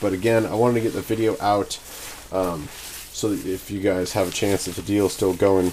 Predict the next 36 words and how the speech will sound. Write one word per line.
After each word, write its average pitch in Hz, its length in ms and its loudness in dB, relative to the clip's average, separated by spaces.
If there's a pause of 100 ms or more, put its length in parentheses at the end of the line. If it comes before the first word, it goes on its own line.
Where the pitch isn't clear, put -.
(140)
on, 95 320 0
uh, - 840 -10
that 80 160 -10
you 92 100 -8
can 82 320 -6 (680)
take 117 120 0
advantage 95 440 0
of 82 120 -4
it, 85 60 -4
I 82 60 -4
guess. - 680 -6
Uh, 87 300 -2
it 101 120 -4
does 110 260 4
have, 104 480 0
uh, 87 180 -4 (100)
pit 147 220 6
zips, 120 400 0
but 107 160 0
it 90 140 -4
does 110 180 2
not 113 280 0
side 110 420 2
zip. 107 320 0 (420)
I 95 60 -2
do 113 120 4
like 104 160 4
the 90 100 -6
pockets 95 460 -2
a 87 40 -6
lot 78 200 -8
better, 85 200 -10
by 82 160 -10
the 76 100 -8
way. 92 220 -8 (1500)
Um, 82 280 -6